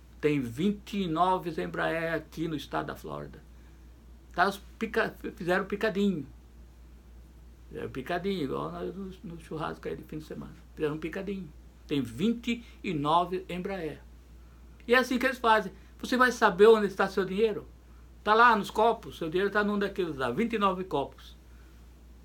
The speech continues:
Você nunca vai acertar onde está seu dinheiro. E vão deixar, vão desviar, não todo, deixa seu mon-, montante ali. Quando você completar a idade,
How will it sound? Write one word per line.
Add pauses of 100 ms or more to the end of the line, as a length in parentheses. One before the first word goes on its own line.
(140)
Você
nunca
vai
acertar
onde (200)
está
seu
dinheiro. (2750)
E
vão
deixar,
vão
desviar,
não
todo,
deixa
seu
mon-,
montante
ali. (220)
Quando
você
completar
a
idade,